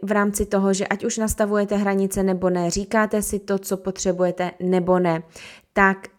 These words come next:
změňte, o čem se bavíte. To může být, že někdo vám řekne komentář a nechcete to řešit, chcete si to zpracovat, ani na to nechcete reagovat. Tak po-, v podstatě prostě takovej ignor a změnit, o čem se bavíte. Položit otázku, navíst téma jinam.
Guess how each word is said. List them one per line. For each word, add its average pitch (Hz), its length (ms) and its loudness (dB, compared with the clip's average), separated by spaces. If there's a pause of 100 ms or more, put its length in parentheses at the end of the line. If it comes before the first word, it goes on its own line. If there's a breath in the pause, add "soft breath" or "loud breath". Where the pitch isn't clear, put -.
(180)
změňte, 220 440 0
o 208 80 -2
čem 208 240 -2
se 202 140 -4
bavíte. 180 460 0
To 175 120 -4
může 190 240 0
být, 202 260 -2
že 196 180 -2
někdo 190 280 0
vám 208 180 0
řekne 202 280 -2
komentář 196 640 -2
a 175 60 -6
nechcete 202 480 -4
to 214 140 -2
řešit, 190 460 -2
chcete 190 380 -4
si 202 120 -6
to 226 120 -6
zpracovat, 196 600 -4
ani 262 180 -4
na 294 100 -2
to 277 100 -4
nechcete 262 420 0
reagovat. 185 580 2 (260 loud breath)
Tak 220 140 -10
po-, 233 140 -4 (160)
v - 300 -20
podstatě 233 400 0
prostě 220 420 -4
takovej 208 440 0
ignor 202 500 4 (380 loud breath)
a 190 280 4 (120)
změnit, 202 520 2
o 185 40 0
čem 185 200 0
se 190 120 -2
bavíte. 175 440 -2
Položit 190 500 0
otázku, 208 760 0
navíst 180 460 0
téma 175 280 0
jinam. 175 500 0